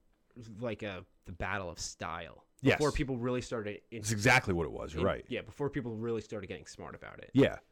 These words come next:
Speaker 1: It was just like, can this Taekwondo guy,
Speaker 2: Taek-
Speaker 1: Taekwondo.
Speaker 2: That's a new one.
Speaker 1: Taekwondo guy take on this wrestler, who would win?
Speaker 2: Yeah.
Speaker 1: Like, it was more like that.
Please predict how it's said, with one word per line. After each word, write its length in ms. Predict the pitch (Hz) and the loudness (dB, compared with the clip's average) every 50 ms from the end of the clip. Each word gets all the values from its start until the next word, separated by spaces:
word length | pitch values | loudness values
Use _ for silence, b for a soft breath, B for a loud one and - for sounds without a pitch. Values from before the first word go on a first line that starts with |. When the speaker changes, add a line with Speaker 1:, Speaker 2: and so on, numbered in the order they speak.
| _ - | _ -10
Speaker 1:
It 100 | - 110 | -6 -6
was 160 | 107 101 - | -6 -4 -6
just 200 | - 113 - - | -6 -6 -6 -4
like, 340 | 110 101 92 90 - - - | -4 -4 -4 -6 -8 -12 -14
can 160 | - 117 110 | -12 -10 -8
this 140 | 107 95 - | -8 -10 -10
Taekwondo 720 | - - 101 95 - - 95 92 90 92 92 92 92 92 85 - _ | -8 -8 -8 -8 -8 -10 -10 -10 -8 -8 -8 -8 -8 -10 -12 -12 _
guy, 380 | - 107 98 95 92 92 82 - _ _ _ _ _ - - - - - - 101 104 - _ | -8 -8 -6 -6 -6 -8 -10 -12 _ _ _ _ _ -20 -20 -20 -20 -20 -20 -20 -20 -20 _
Speaker 2:
Taek- 260 | - - - 110 120 | -6 -2 0 0 0
Speaker 1:
Taekwondo. 640 | - - 98 82 82 85 85 85 87 82 78 76 78 | 0 -4 -12 -16 -14 -14 -14 -12 -12 -12 -12 -12 -10
Speaker 2:
That's 160 | - 82 - | -10 -6 -4
a 60 | 90 85 | -4 -2
new 140 | 82 76 | -2 0
one. 180 | 73 76 80 85 b b b b b - - | 0 -2 -4 -4 b b b b b -14 -10
Speaker 1:
Taekwondo 1200 | 131 143 113 113 110 - - 120 107 104 101 101 104 - - - - _ - 101 101 101 101 98 98 - - | -6 -4 -4 -4 -6 -6 -6 -6 -6 -6 -8 -10 -12 -16 -20 -20 -14 _ -8 -6 -4 -4 -6 -6 -8 -6 -6
guy 460 | 110 104 104 101 101 101 101 107 107 - _ _ _ _ _ - | -4 -4 -2 -4 -4 -6 -6 -8 -10 -14 _ _ _ _ _ -8
take 240 | - 110 98 101 | -6 -6 -6 -6
on 120 | 101 92 92 | -6 -8 -8
this 200 | 85 80 - - | -8 -8 -8 -6
wrestler, 420 | 92 90 87 - - 107 104 98 | -6 -6 -6 -8 -8 -8 -8 -8
who 160 | 95 104 95 | -8 -8 -8
would 160 | 95 101 104 113 | -8 -6 -6 -6
win? 300 | 135 120 - 90 90 - _ | -6 -8 -8 -12 -16 -12 _
Speaker 2:
Yeah. 240 | - - 139 107 90 | 4 4 6 6 4
Speaker 1:
Like, 160 | 104 104 95 - - | 2 0 -4 -8 -14
it 240 | 95 - - 123 120 | -12 -6 -2 -2 0
was 180 | 120 113 110 | 0 -2 -2
more 160 | 131 135 135 | -4 -4 -2
like 200 | 131 120 120 - | -2 -2 -4 -4
that. 420 | 87 92 92 82 73 67 - - | -4 -6 -4 -4 -6 -6 -10 -14